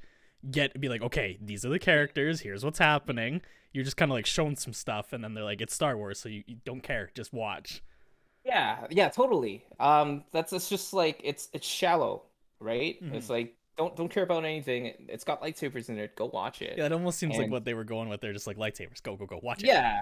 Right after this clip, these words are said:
Speaker 2: yeah. And then,
Speaker 1: Anime,
Speaker 2: like,
Speaker 1: you
Speaker 2: okay.
Speaker 1: nerds like anime and lightsabers, watch it.
Speaker 2: <laughs> Yeah, yeah, you know, like, all these memes would go watch it because it's anime and lightsabers.
Speaker 1: Mm-hmm.
Speaker 2: Um, and, and, <laughs> like,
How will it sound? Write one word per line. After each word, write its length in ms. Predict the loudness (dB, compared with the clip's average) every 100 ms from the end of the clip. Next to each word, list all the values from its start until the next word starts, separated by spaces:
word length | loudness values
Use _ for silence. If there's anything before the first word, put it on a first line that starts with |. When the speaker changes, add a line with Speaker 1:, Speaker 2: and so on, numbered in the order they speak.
| -4 -4 -2 4
Speaker 2:
yeah. 440 | 6 8 6 2 2
And 160 | 2
then, 320 | 4 2 0 2
Speaker 1:
Anime, 300 | 8 8 8
Speaker 2:
like, 120 | 6 8
Speaker 1:
you 80 |
Speaker 2:
okay. 40 | 10
Speaker 1:
nerds 260 | 10 10
like 140 | 8 10
anime 280 | 10 10 6
and 160 | 6
lightsabers, 440 | 6 8 10 8 10
watch 280 | 12 12 10
it. 100 | 4
Speaker 2:
<laughs> 60 | 4 2 -4 -12 -14 8
Yeah, 360 | 10 10 10
yeah, 320 | 10 10 10 8
you 140 | 6
know, 160 | 6 4
like, 260 | 4 2 0 4
all 120 | 6
these 180 | 6 4
memes 300 | 2 0 0
would 160 | 0 6
go 120 | 8
watch 260 | 8 6 2
it 60 |
because 240 | -6 -6 -6
it's 120 | -2
anime 260 | -2 0
and 160 | -2 0
lightsabers. 560 | 0 0 -4 -6 -12 -2
Speaker 1:
Mm-hmm. 120 | 4
Speaker 2:
Um, 400 | 6 6 2 -4 -12 -18 _ _ _ _ _ _ _ 2
and, 260 | 4 2 2 2 2
and, 280 | 2 2 -2 -8 -18 -6 -6 -6 _ _ _ _ -4
<laughs> 840 | -4 -4 -10 -14 -14 -12 -10 2
like, 320 | 8 8 6